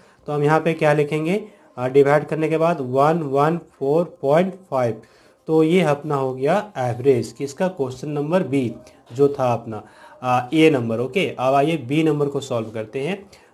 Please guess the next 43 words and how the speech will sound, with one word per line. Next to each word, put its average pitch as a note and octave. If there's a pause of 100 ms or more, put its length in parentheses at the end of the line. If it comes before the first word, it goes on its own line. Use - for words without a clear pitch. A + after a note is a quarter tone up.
(140)
तो C#3+
बी D#3
नंबर F#3+
पे F#3
ना F#3+
हमारे C#3+
पास D3
जो C#3+
है D#3+
ये F3+
सब F3+
नंबर D3+ (120)
फ्रैक्शन C#3
में F3
दिए B2+
हुए A2+
हैं, A#2
ओके? G#3 (420)
तो D#3+
फ्रैक्शन D3+
में G#3
नंबर F#3
दिए D#3+
हुए D3
हैं, E3+
इसको D#3+
हम F3+
क्या C#3+
करेंगे C#3
ना, F#3+ (360)
पहले D3+
ऐड D#3
करेंगे। G#2+ (320)
तो -
ऐड D#3+
करने F3+
के F3+
लिए F3+
हम F3
लिखेंगे E3
यहाँ D3+
पे E3
sum B2+